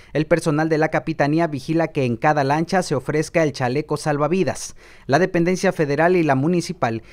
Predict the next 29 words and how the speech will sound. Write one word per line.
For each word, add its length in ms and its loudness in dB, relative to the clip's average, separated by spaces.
hicieron 340 2
un 80 2
llamado 300 4
a 40 4
los 120 0
capitanes 560 -2
de 80 -2
lancha 340 0
de 140 0
recreo 560 2
y 140 -4
sus 220 -4
representantes 920 -2
a 120 0
que 100 -2
implementen 640 0
las 180 -4
medidas 420 -2
sanitarias 680 0
necesarias 760 0
para 160 4
evitar 380 0
que 120 0
suban 380 0
los 180 0
contagios 600 0
por 180 2
el 140 0
coronavirus. 800 2